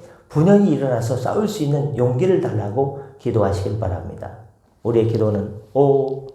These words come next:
공의의 하나님, 공의를 하수같이 정의를 강물같이 흘려보내-, 보내는 말씀을 기억합니다.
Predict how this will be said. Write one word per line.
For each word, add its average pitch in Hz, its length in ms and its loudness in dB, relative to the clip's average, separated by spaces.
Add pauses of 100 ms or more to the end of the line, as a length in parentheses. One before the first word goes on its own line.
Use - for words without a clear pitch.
(760)
공의의 160 400 4
하나님, 117 640 -4 (680)
공의를 131 440 0
하수같이 135 520 2
정의를 143 680 0 (520)
강물같이 143 920 2
흘려보내-, 139 680 -2 (300)
보내는 113 580 0 (640)
말씀을 101 480 -4
기억합니다. 87 880 -4